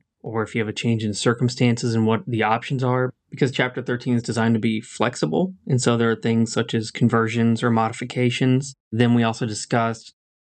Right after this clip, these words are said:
what's gonna happen if you think you might miss a payment, how to talk to your attorney,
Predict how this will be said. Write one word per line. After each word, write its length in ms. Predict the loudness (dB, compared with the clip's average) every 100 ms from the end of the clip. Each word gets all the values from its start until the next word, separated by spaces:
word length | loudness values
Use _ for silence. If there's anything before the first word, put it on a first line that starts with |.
| -8
what's 320 | 0 0 2
gonna 160 | 0 2
happen 600 | 0 0 -2 0 0 0
if 480 | 0 0 -2 -6 -20 _ _ 0
you 100 | 2
think 220 | 4 0
you 80 | 4
might 220 | 2 2
miss 180 | -2 -4
a 60 | -6
payment, 480 | 0 2 4 2 -4 _ _
how 200 | -4 -2
to 240 | 0 -2 -2
talk 260 | -2 -2 -2
to 60 |
your 140 | -8 -8
attorney, 640 | -4 0 2 4 2 -2